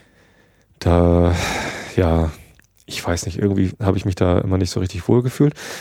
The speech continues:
Und ich glaube, es lag unter anderem daran, dass die Bedienung, die, die, die Friseure da drin, die haben sich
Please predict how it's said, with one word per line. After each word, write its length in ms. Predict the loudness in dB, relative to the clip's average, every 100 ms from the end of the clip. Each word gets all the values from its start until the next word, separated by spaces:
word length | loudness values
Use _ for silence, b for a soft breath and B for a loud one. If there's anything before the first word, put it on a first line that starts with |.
| B
Und 80 | -4
ich 80 | 0
glaube, 480 | 2 2 2 2 -2 b b b _ _
es 160 | -2 2
lag 200 | 2 2
unter 200 | 0 0
anderem 200 | 0 2
daran, 280 | 2 2 0
dass 140 | -2
die 240 | 0 0 0
Bedienung, 540 | 0 2 2 2 0
die, 240 | -2 -2
die, 240 | -2 -4 -4
die 140 | -8
Friseure 500 | -4 -2 2 2 4
da 120 | 2 0
drin, 300 | 0 -2 0
die 140 | 0
haben 240 | 2 0
sich 420 | 0 -2 -4 -10